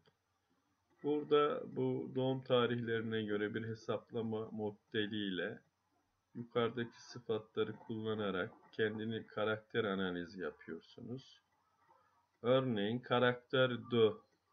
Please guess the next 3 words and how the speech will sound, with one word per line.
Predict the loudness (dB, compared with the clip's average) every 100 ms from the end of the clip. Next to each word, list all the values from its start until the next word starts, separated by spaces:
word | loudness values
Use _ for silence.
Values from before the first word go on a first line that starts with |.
| _ 2 2
institutör, | 2 -4 _ -10 -10 -10 -14 -10 -4 -2 -2 -6 -20 -20 _ 0
institutrice, | 2 2 -4 -18 -14 -12 -12 -14 -14 -16 -20 -20 _ _ _ _ _ _ _ _ _ 2
öğretmen | 4 6 2 -2 -6 -4 -4